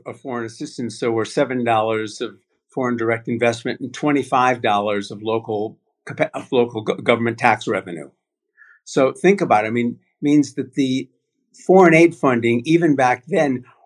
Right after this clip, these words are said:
was maybe a one, two, three percent contribution to the national spend. Now, that's not entirely fair because a lot of those national resources are committed to very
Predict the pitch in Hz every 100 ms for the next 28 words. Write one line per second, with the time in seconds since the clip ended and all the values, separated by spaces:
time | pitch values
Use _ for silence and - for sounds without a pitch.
0 | - 135 123 - - 160 190 165 127 107
1 | 113 151 160 151 - 165 156 - 165 165
2 | 139 - 160 139 95 _ _ _ _ _
3 | _ _ _ _ _ - - 127 143 120
4 | 127 - 127 131 123 123 117 117 131 -
5 | 160 131 104 117 160 165 - - _ _
6 | - 160 160 147 - 190 214 190 123 -
7 | 113 123 123 139 135 139 135 - _ -
8 | 131 139 156 170 131 127 110 - _ 139
9 | 135 131 - 123 127 123 131 - 123 120
10 | 120 143 131 156 139 117 117 - 139 131
11 | 127 123